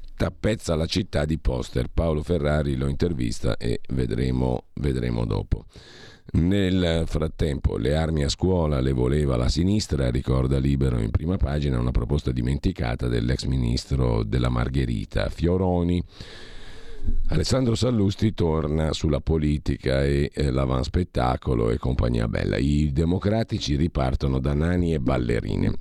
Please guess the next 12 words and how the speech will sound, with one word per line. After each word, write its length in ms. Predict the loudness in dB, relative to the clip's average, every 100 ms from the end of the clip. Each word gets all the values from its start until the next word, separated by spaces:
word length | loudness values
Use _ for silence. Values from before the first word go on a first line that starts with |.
| -6
scrive 400 | -2 2 4 2
il 80 | 2
direttore 500 | 0 0 0 0 2
di 100 | 2
Libero 360 | 2 2 2
in 80 | 2
prima 360 | 2 2 0 -2 -10 _
pagina, 720 | -2 0 0 2 2 0 0
l'editoriale 840 | 0 -2 -2 0 0 2 2 0
di 380 | 2 2 2 -2
stamani 600 | -6 -2 0 0 -2 -2
naturalmente. 840 | -2 -2 -2 -2 -2 -2 -4 -6